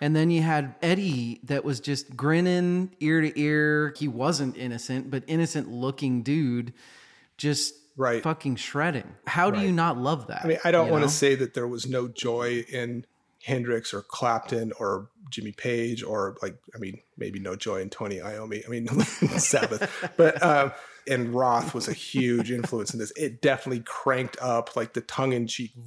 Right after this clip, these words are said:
Speaker 2: joy factor to music.
Speaker 1: Yeah.
Speaker 2: Unfortunately, that turned into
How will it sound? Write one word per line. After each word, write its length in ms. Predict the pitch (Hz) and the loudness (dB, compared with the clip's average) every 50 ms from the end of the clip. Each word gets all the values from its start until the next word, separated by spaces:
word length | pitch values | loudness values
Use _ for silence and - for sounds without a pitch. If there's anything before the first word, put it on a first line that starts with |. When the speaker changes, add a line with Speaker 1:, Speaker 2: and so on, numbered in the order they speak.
| 117 120 _ 123 | -20 -20 _ -14
Speaker 2:
joy 340 | 117 131 127 120 127 123 117 | -6 -2 -2 0 0 -2 -2
factor 500 | - - 127 120 120 117 - - 104 104 | -4 -2 -2 -2 -2 -2 -4 -8 -10 -10
to 140 | - - | -10 -14
music. 520 | 104 101 104 110 104 101 98 - - - - | -14 -12 -12 -10 -10 -10 -10 -12 -14 -12 -6
Speaker 1:
Yeah. 240 | - 135 117 - - - - _ _ _ _ _ - 165 165 | -6 -4 -4 -4 -8 -10 -16 _ _ _ _ _ 0 2 2
Speaker 2:
Unfortunately, 840 | 160 151 - - - - - 165 160 160 151 - 160 147 139 135 | 2 2 0 -4 -6 2 4 6 6 6 4 2 2 2 4 4
that 240 | 131 135 131 123 - | 4 4 2 2 0
turned 240 | - - 139 131 131 | -2 -4 -2 -2 -2
into 340 | 127 123 117 120 120 113 | -4 -2 -2 -2 -2 -4